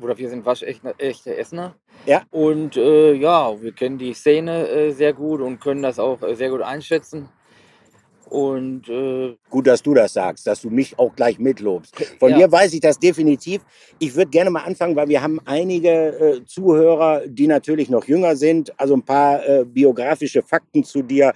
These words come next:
Speaker 2: Wie gesagt, äh, waschechter Essener, Wackerberge Borbeck ist dein Heimatverein gewesen, dann für Rot-Weiß Essen gespielt, zweimal für Borussia Dortmund gespielt,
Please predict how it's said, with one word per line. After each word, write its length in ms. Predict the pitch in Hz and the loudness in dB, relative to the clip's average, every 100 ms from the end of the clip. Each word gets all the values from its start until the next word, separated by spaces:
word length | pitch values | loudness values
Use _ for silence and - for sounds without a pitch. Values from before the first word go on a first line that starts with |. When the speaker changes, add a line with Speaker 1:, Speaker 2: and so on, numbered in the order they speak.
| - - _ _ _ | -2 -20 _ _ _
Speaker 2:
Wie 120 | 131 | 4
gesagt, 480 | 143 120 98 82 _ | 6 6 2 -2 _
äh, 320 | - 82 87 | -10 -8 -2
waschechter 760 | 131 160 - 147 139 139 123 110 | 0 0 0 -2 0 2 2 2
Essener, 480 | 147 165 - 151 117 | 0 0 2 2 4
Wackerberge 580 | 147 - 143 143 139 127 | 2 0 2 4 4 4
Borbeck 480 | 117 170 170 165 - | 4 4 4 2 0
ist 280 | 147 - | -2 0
dein 180 | 131 120 | 0 0
Heimatverein 760 | 113 151 151 - 127 123 143 143 | 0 2 2 0 -4 0 2 4
gewesen, 600 | 131 143 143 127 135 120 | 4 4 4 4 2 4
dann 220 | 135 139 | 2 2
für 160 | - | 2
Rot-Weiß 480 | 123 131 139 135 127 | 2 2 2 0 0
Essen 300 | - 156 151 | -2 -2 0
gespielt, 440 | 139 - - 143 - | 0 0 0 0 0
zweimal 500 | - 131 185 202 165 | -8 -4 -4 -2 -2
für 200 | 160 160 | -2 0
Borussia 400 | 147 - - 143 | 2 2 2 2
Dortmund 440 | 135 156 160 156 | 4 2 2 0
gespielt, 460 | 156 139 - 156 | 0 -4 0 0